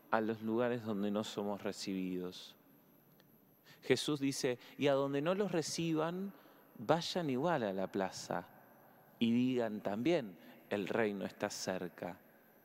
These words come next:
¿Cuántas veces ponemos una barrera? ¿Cuántas veces cerramos el corazón al anuncio? El anuncio tiene que ser siempre. El anuncio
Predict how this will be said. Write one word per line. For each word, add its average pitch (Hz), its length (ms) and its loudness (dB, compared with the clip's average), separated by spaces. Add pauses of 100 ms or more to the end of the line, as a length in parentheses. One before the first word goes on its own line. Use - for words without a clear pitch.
(1400)
¿Cuántas 131 340 4
veces 143 280 -2
ponemos 120 520 -2
una 117 180 2
barrera? 101 560 -2
¿Cuántas 113 440 0
veces 117 440 -4 (360)
cerramos 110 760 0
el 104 160 0
corazón 107 580 0
al 113 140 0
anuncio? 104 800 0 (1160)
El 104 200 0
anuncio 110 640 -2
tiene 104 360 -4
que 98 140 -12
ser 101 320 -6
siempre. 92 800 -6 (1120)
El 110 120 4
anuncio 143 640 0